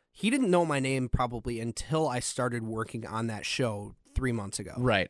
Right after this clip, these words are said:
Speaker 2: And I was intern on his show as well for a couple of months, for six months. So,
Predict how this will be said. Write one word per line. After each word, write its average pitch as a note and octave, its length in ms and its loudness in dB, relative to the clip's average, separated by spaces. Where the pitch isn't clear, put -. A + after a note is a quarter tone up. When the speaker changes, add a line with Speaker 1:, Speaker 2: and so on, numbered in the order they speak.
Speaker 2:
And C#3+ 100 4
I C#3+ 140 6
was D#3+ 100 4
intern C#3 340 4
on A#2 100 4
his A2+ 120 2
show G#2+ 200 2
as F#2+ 100 -2
well F#2+ 240 0
for F#2+ 420 -2
a F#2+ 60 -8
couple F#2 540 -2
of F2 180 -6
months, D2 320 -4
for G2 140 -6
six - 240 -6
months. - 280 -12
So, F#2+ 300 2